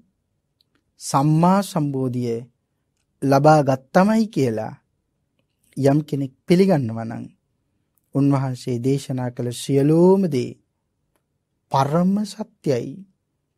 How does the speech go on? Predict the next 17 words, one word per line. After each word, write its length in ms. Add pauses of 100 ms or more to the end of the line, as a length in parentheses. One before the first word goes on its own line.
(800)
පරම 340
සත්‍යයි 540
කියලා 200
පිළිගන්නවා 640
නම්, 200 (1200)
තථාගත 560
සම්මා 560
සම්බුදු 440
පියාණන් 500
වහන්සේගේ 800 (540)
ශ්‍රාවක 680
මහ 240
සඟුරුවන 520
පිළිගන්නවා 680
නම්, 220 (1700)
ආන් 500
ඒකේ, 460